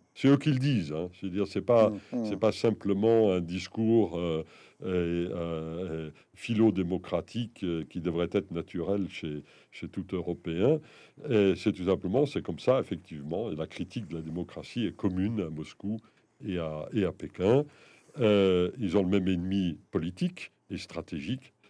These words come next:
Speaker 1: que sont les États-Unis et les alliés, euh, des États-Unis. Donc ça, c'est suffisant, euh, pour qu'ils maintiennent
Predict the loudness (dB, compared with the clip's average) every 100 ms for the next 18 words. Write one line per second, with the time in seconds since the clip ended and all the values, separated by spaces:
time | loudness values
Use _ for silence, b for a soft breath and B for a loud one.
0 | b -12 -2 0 0 -2 -6 -6 -8 -8
1 | -4 -2 -2 -6 _ -2 -2 -2 -4 -8
2 | -4 -2 -2 -8 b b _ -10 -6 -4
3 | -2 -2 0 -2 -2 -2 0 0 2 0
4 | 0 -2 -4 -6 -4 -2 0 -2 -6 _
5 | _ _ _ -6 -4 0 0 0 -2 -2
6 | 0 -2 -2 0 0 0 0 0 0